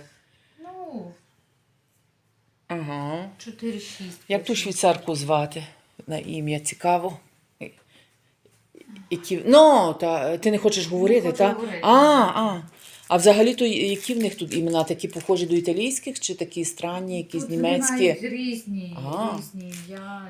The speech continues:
Speaker 1: і, і
Speaker 2: Анна є,
Speaker 1: італійські,
Speaker 2: Марія є?
Speaker 1: і
Speaker 2: Таке.
Speaker 1: Анна, і Марія є, і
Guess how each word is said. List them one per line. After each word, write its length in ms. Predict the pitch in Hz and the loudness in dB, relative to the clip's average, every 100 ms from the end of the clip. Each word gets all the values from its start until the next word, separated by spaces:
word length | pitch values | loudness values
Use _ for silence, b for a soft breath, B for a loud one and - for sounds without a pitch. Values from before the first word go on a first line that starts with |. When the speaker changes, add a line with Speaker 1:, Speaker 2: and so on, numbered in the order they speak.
| 170 | -18
Speaker 1:
і, 20 | |
і 280 | 170 165 147 151 | -20 -20 -8 0
Speaker 2:
Анна 340 | 185 196 190 | 2 2 0
є, 220 | 175 175 202 | 0 2 2
Speaker 1:
італійські, 180 | 240 220 | 2 -2
Speaker 2:
Марія 360 | 175 170 170 | 0 2 2
є? 300 | 165 170 202 254 175 160 | 0 -2 -4 -8 -16 -18
Speaker 1:
і 40 | 190 | -12
Speaker 2:
Таке. 300 | 185 - 214 | -10 -8 -8
Speaker 1:
Анна, 260 | 202 190 180 | -8 -12 -14
і 20 | 175 | -16
Марія 500 | 175 185 226 208 190 | -16 -14 -14 -12 -14
є, 260 | 185 185 | -14 -18
і 200 | 175 170 | -18 -20